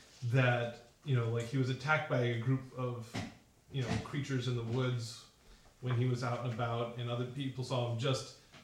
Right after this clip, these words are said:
you know, basically stare at the creatures one by one, and they just,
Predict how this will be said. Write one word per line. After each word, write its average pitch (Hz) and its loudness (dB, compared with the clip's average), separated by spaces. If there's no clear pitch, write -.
you 139 4
know, 123 4
basically 139 0
stare 143 4
at 123 0
the 113 -2
creatures 113 -4
one 139 4
by 117 4
one, 123 0
and 113 -4
they 123 2
just, 120 -2